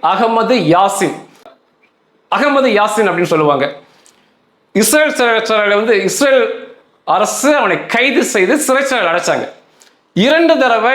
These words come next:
இதே போல ஒரு சூழ்நிலையில பேச்சுவார்த்தை நடத்தி அவனை சிறைச்சாலையில இருந்து வெளியே கொண்டு போன, கொண்டு வந்தாங்க ஹமாஸ் பயங்கரவாதிகள். ரெண்டாவது தடவை அவன் வெளியே போன பிறகு அதுக்கப்புறம் அவனை கைது பண்ணல. மிக பய-, பயங்கர வான்வெளி தாக்குதல் நடத்தி அவன் போகும்போது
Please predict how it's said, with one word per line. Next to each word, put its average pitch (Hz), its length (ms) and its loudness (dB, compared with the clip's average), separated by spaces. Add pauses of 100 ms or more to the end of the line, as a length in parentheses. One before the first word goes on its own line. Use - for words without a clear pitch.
(100)
இதே 220 280 2
போல 214 360 0 (440)
ஒரு 175 160 2 (220)
சூழ்நிலையில 220 720 2 (280)
பேச்சுவார்த்தை 233 640 0
நடத்தி 180 220 -2
அவனை 196 180 0
சிறைச்சாலையில 226 400 0
இருந்து 214 180 0
வெளியே 254 200 2
கொண்டு 208 180 0
போன, 160 160 0 (100)
கொண்டு 220 160 2
வந்தாங்க 156 260 0
ஹமாஸ் 196 480 -2
பயங்கரவாதிகள். 147 580 0 (800)
ரெண்டாவது 320 460 2
தடவை 277 180 2
அவன் 214 160 0
வெளியே 240 240 2
போன 196 280 0
பிறகு 175 280 0
அதுக்கப்புறம் 226 460 0
அவனை 202 140 -2
கைது 208 260 0
பண்ணல. 175 280 0 (120)
மிக 180 280 0
பய-, 233 460 0
பயங்கர 208 380 0 (180)
வான்வெளி 208 640 0 (120)
தாக்குதல் 180 420 0
நடத்தி 175 280 -2 (500)
அவன் 160 300 0
போகும்போது 214 600 0